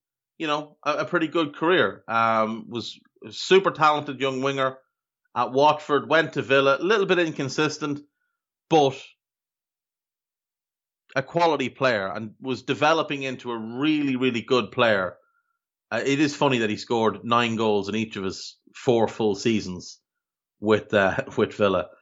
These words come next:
Went to United, started off well, won a title.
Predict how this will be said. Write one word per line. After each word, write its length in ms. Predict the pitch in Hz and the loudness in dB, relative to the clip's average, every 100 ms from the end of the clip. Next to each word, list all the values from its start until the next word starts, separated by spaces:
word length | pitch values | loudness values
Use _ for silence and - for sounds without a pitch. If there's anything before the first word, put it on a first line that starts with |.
| _ _ | _ _
Went 240 | - 165 185 | 4 4 6
to 80 | 180 | 2
United, 540 | 151 147 139 135 110 - _ _ _ - | 4 4 4 0 -4 -12 _ _ _ -20
started 500 | - 165 180 165 151 | -2 2 4 2 0
off 320 | 147 131 - | 0 0 0
well, 480 | 123 123 117 113 117 | 2 2 2 -4 -8
won 240 | 123 175 | -2 -2
a 60 | 156 | -2
title. 640 | - 123 120 - 107 95 | -2 -2 -2 -6 -10 -10